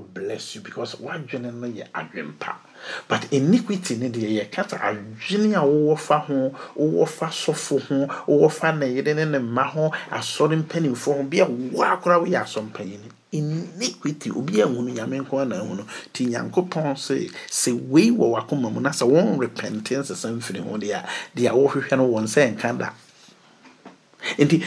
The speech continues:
afei na yɛ year of progress no, forsake all iniquities. Job say, "You will remove all iniquities." far from you, because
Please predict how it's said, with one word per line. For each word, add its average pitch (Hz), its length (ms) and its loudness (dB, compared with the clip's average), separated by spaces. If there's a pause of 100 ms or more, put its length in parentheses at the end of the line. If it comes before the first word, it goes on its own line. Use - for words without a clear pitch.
(140)
afei - 420 4
na 233 100 6
yɛ 160 400 2
year 139 200 8
of - 200 -2
progress 101 680 0
no, 92 140 -10 (100)
forsake - 640 -4 (180)
all 180 380 6
iniquities. 151 920 -2 (1700)
Job 185 300 8
say, 120 200 0 (280)
"You 123 240 -2
will 127 160 2
remove 147 640 2
all 226 280 6 (100)
iniquities." 180 600 0 (360)
far 220 640 0
from 127 300 2
you, 127 260 2 (240)
because 113 720 6